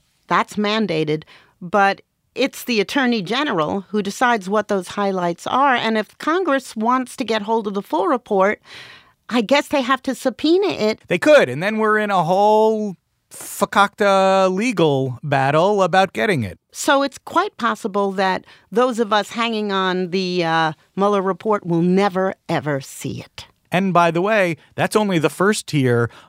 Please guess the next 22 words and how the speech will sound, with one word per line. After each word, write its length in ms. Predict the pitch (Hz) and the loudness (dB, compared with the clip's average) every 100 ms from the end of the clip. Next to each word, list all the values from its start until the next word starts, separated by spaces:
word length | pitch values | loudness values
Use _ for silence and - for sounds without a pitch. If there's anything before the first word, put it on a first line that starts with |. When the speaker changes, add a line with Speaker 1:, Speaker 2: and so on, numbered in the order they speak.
| - | -2
Speaker 2:
of 340 | 139 131 120 - | 0 2 0 -6
why 580 | 120 127 127 127 117 117 - | -2 0 2 2 0 -4 -4
Mueller 580 | 135 131 135 123 120 113 - | -2 0 0 2 0 -2 -10
should 300 | - - 113 | -4 -4 0
not 260 | 117 127 - | 2 2 0
be 140 | 127 | -4
considered, 640 | - 117 - 131 110 107 101 | -2 -2 0 0 0 0 -2
as 180 | 95 | -4
you 100 | 107 | -4
said, 360 | 101 - 101 104 | -4 -2 -2 0
the 80 | 123 | 0
deus 420 | 123 117 113 - 123 | 2 2 2 -2 -4
ex 340 | 117 - - 139 | -4 -4 -6 0
machina. 560 | 117 104 110 82 87 - - - - | 0 0 -2 -6 -8 -14 -20 -16 -2
Mueller's 460 | 165 220 285 233 | 2 2 2 -2
job 460 | 127 135 196 220 170 - | -2 -2 2 0 0 -2
isn't 340 | 220 233 240 - | -2 0 -4 -4
to 120 | 190 | -2
look 460 | 156 185 247 - - - | 0 0 0 -2 -12 -4
at 160 | 185 - _ - | -4 -4 _ -2
everything. 520 | 226 226 123 - - - _ - - _ | 2 2 0 -4 -14 -18 _ -20 -20 _
Speaker 1:
He 600 | - - 320 339 349 | -10 -4 0 0 0